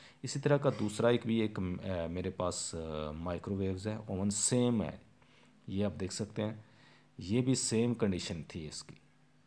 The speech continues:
ये दोनों डाउनस के हैं, ये ड-, ये भी डाउनस का है, सेम प्रॉब्लम है, सेम, अ, एक ही जगह पे प्रॉब्लम है दोनों की। तो इसकी भी मैंने शीट साफ़ कर दी है, शीट लगा दी है,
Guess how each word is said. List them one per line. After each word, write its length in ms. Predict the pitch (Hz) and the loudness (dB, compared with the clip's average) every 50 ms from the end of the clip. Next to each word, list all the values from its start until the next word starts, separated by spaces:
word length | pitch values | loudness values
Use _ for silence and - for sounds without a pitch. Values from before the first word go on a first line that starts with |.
| _ _ _ _ _ _ _ _ - | _ _ _ _ _ _ _ _ -8
ये 180 | 90 90 101 98 | -2 -2 0 0
दोनों 380 | 92 - 98 101 107 117 113 | 2 2 4 4 4 4 4
डाउनस 440 | 98 95 95 101 104 113 120 - - | 4 4 4 4 4 2 0 0 -2
के 120 | - 120 | 0 0
हैं, 300 | 113 110 107 104 107 - - - - _ _ _ _ _ _ _ - _ _ _ _ _ _ _ _ _ _ - | 2 2 0 -2 -6 -12 -18 -20 -20 _ _ _ _ _ _ _ -20 _ _ _ _ _ _ _ _ _ _ -12
ये 240 | 104 95 92 101 | -6 -2 0 0
ड-, 160 | 101 98 80 90 | 0 0 -2 0
ये 120 | 95 104 | 0 0
भी 140 | 104 107 113 | 2 2 2
डाउनस 360 | 101 104 98 98 98 98 - | 4 4 2 2 2 0 -2
का 160 | - - 98 95 | -2 -2 -2 0
है, 120 | 92 87 | 0 -2
सेम 420 | - - - - - 117 113 117 | -4 -4 -2 0 2 2 2 2
प्रॉब्लम 480 | 101 - 98 92 87 92 95 92 90 92 | 2 4 4 4 4 2 0 -2 -2 -2
है, 60 | 87 | -2
सेम, 440 | 82 - - - 110 104 104 104 98 | -4 -6 -4 -2 0 2 2 2 0
अ, 40 | 76 71 90 85 85 85 82 82 82 80 85 82 82 85 87 87 90 90 90 - - - | 0 -2 -2 -2 -2 0 0 0 2 2 0 0 -2 -4 -4 -6 -6 -8 -8 -12 -10 -6
एक 160 | 113 110 98 - | -4 -4 -2 -2
ही 60 | 101 85 | -4 -4
जगह 220 | 85 82 82 80 | -4 -4 -4 -4
पे 180 | 78 - 69 67 - | -6 -8 -12 -12 -10
प्रॉब्लम 320 | - 71 67 69 69 69 | -12 -10 -10 -12 -14 -14
है 140 | 69 69 - - | -14 -16 -12 -10
दोनों 220 | 82 85 82 78 | -10 -8 -8 -10
की। 160 | 73 - - - _ _ - - - - _ _ - | -12 -16 -20 -20 _ _ -20 -20 -20 -20 _ _ -12
तो 80 | - - | -10 -6
इसकी 300 | 123 117 - - - 127 | -6 -6 -4 -2 0 0
भी 120 | 120 123 | 2 2
मैंने 260 | 117 117 107 107 110 104 | 2 2 2 2 0 0
शीट 260 | 107 - 92 92 95 | -2 -2 -2 -4 -4
साफ़ 300 | - - 90 87 87 - | -4 -2 -2 -4 -2 -2
कर 140 | - 98 87 | -2 -2 -2
दी 200 | 90 92 95 95 | -2 -2 -4 -4
है, 100 | 92 - - - _ _ _ _ _ _ _ _ _ _ _ _ _ _ _ _ _ _ _ - - - | -4 -6 -10 -18 _ _ _ _ _ _ _ _ _ _ _ _ _ _ _ _ _ _ _ -20 -16 -10
शीट 240 | - - 104 98 | -4 -2 -2 -2
लगा 280 | 92 92 82 78 85 82 | 0 -2 -2 -2 -4 -4
दी 160 | 82 95 101 | -2 0 0
है, 160 | 101 98 - | 0 -2 -4